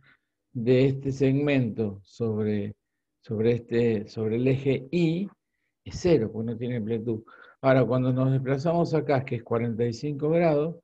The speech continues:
que sería, por ejemplo, acá, cuarenta y cinco, porque pi sobre dos noventa,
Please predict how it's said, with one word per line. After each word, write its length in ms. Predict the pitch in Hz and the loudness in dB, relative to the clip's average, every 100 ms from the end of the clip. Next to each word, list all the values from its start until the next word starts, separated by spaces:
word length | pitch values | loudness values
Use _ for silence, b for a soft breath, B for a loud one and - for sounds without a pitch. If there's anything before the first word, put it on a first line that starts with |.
| _ | _
que 60 | - | -18
sería, 520 | - 110 113 113 107 _ _ _ _ _ _ | -8 -4 -2 -2 -4 _ _ _ _ _ _
por 160 | 120 107 | -16 -14
ejemplo, 600 | 101 - 113 104 113 - - | -12 -8 -8 -6 -8 -10 -14
acá, 560 | - - 139 135 135 _ _ _ _ | -14 -2 0 0 -6 _ _ _ _
cuarenta 380 | - 104 104 | -14 -12 -10
y 60 | 117 | -12
cinco, 440 | - 151 135 139 | -8 -8 -6 -6
porque 200 | 127 107 | -8 -12
pi 180 | 107 117 | -12 -10
sobre 300 | 110 113 110 | -6 -4 -4
dos 120 | 113 | -4
noventa, 520 | 120 143 143 123 160 | -4 -4 -4 -4 -6